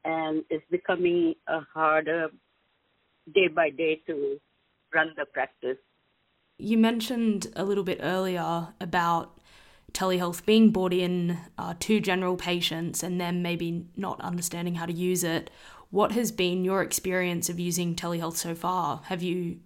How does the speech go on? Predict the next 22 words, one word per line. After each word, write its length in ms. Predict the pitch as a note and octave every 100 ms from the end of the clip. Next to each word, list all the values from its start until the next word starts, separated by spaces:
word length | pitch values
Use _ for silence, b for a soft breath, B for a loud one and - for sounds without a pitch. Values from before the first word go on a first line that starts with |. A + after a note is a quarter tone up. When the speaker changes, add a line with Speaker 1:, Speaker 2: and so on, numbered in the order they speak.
| -
Speaker 2:
um, 220 | F3 E3+
used 320 | F3 G3+ F#3+
it 80 | F#3+
in 80 | F#3
the 60 | F3
past? 640 | - F3 C#4+ D#4+ - - _ _ _ _ b b b b -
Speaker 1:
Uh, 380 | - F#4 F4+ - - A#3+
telehealth, 480 | A3+ D4 C#4+ C4+ C4
I 100 | A3+
have 140 | A3+ G3
used 400 | G3 G#3 G#3+ -
it 200 | G#3 G3+ -
for, 240 | F#3+ F3+ D#3+
with 140 | F3+ -
the 360 | F3 E3+ D#3+ D#3 -
conducting 600 | D#3+ D#3+ E3+ - F3+ F3
of, 180 | D#3 D#3 -
uh, 240 | D#3 D#3 D3+
mental 400 | E3 D#3 D#3 D3+
health 180 | D3 C#3+ -
care 200 | D3+ D#3 -
plans 400 | D#3+ D3+ D3+